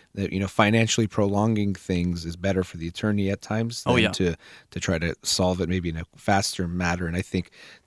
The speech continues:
Speaker 1: the faster things happen, probably the better it is for the kids too, not to get dragged into this whole process. So, um, and because I know you, I can believe that that's how you are with your clients, that you let them know, "Look, this," you know, you might even win this, but it might be worse for your kids in the long term, or it might have negative effects. So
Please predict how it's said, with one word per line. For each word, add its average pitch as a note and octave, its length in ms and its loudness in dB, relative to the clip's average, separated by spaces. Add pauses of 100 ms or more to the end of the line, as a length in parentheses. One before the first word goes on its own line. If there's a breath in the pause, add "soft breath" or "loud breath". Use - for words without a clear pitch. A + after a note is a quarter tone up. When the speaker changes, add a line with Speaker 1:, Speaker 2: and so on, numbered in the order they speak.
(100)
Speaker 1:
the G2+ 80 -2
faster C3 420 4
things A2 240 0
happen, G2+ 240 2
probably F#2+ 220 -2
the E2 60 -6
better F#2 260 2
it F#2 60 0
is G2 120 0
for - 160 -8
the D#2+ 100 -8
kids F#2 360 -4
too, A2 220 -2
not F2 160 -6
to - 80 -16
get F2 140 -6
dragged F2+ 360 -4
into F2+ 220 -8
this F2 140 -10
whole E2+ 280 -4 (420 soft breath)
process. A#2 540 4
So, F2+ 340 -2 (340 soft breath)
um, E2 540 -4 (320)
and E2 260 0
because F#2+ 260 2
I F2+ 80 4
know F#2 220 4
you, G2+ 340 6
I F2 100 -2
can E2 240 -6
believe F2+ 400 -2
that E2+ 140 -8
that's F2+ 220 -4
how F2+ 100 -6
you F#2+ 180 0
are E2+ 100 2
with D#2+ 200 -10
your E2+ 80 -6
clients, E2+ 320 -4
that F2 80 -2
you F#2 140 0
let G2 200 -2
them F2 160 -4
know, G2+ 80 -2
"Look, G2+ 280 0
this," - 340 -6 (400 soft breath)
you F2+ 80 0
know, G2 60 6
you A#2+ 160 8
might A#2 160 6
even F#2+ 200 2
win C#3 200 4
this, F#2 400 0
but F2 160 -6
it E2+ 60 -4
might F2+ 240 -2
be F2 100 -2
worse F#2 240 0
for - 140 -6
your D#2 160 -4
kids F#2+ 400 0
in E2 100 -6
the D#2+ 80 -6
long D#2+ 260 -6
term, D#2+ 360 -4
or D#2+ 40 -4
it D#2+ 40 -6
might E2+ 180 -6
have F2 160 -10
negative F2+ 320 -4
effects. - 400 0
So D#2+ 280 -4